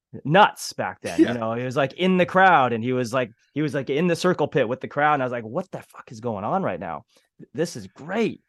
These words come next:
Speaker 1: And so those, these are all bands that, yeah, we kind of, we were trying to open for all the time. We were like, "If we could get a Trigger Happy show, or if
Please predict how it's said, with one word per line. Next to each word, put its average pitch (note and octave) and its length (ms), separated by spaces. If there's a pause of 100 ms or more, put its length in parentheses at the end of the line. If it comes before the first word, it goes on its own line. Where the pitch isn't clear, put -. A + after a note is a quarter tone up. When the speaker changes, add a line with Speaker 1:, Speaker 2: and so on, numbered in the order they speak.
(260)
Speaker 1:
And B2 180
so E3 160
those, G3 180
these G3 220
are G3 60
all D#3+ 120
bands C#3 280
that, B2 180
yeah, A#2+ 200
we B2 300
kind C#3 260
of, A#2 120 (240)
we F3+ 140
were A3+ 120
trying C#3+ 520
to C3 80
open D3 260
for G2 200
all D2+ 120
the C2+ 60
time. E2+ 260
We G2+ 80
were G#2+ 60
like, B2 160
"If G#2 120
we F3 100
could D#3+ 120
get C#3 100
a A2 60
Trigger D3 360
Happy G#2+ 260
show, G#2+ 180
or G2 180
if G2 60